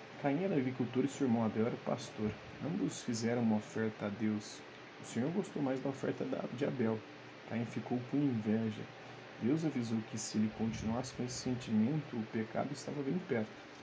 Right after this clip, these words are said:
esperando para dominar. Um deu outro. Caim acabou matando Abel. Deus cobrou a culpa desse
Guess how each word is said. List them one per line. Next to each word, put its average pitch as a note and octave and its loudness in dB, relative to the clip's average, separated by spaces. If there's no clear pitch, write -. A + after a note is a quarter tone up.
esperando A#2+ 2
para A2+ 0
dominar. A2 4
Um A#3 4
deu B3 4
outro. A2+ -2
Caim C3 0
acabou D3+ 0
matando D#3 0
Abel. C3 0
Deus A#2+ 2
cobrou A#2 0
a A2+ 0
culpa C3+ 0
desse G#2+ -2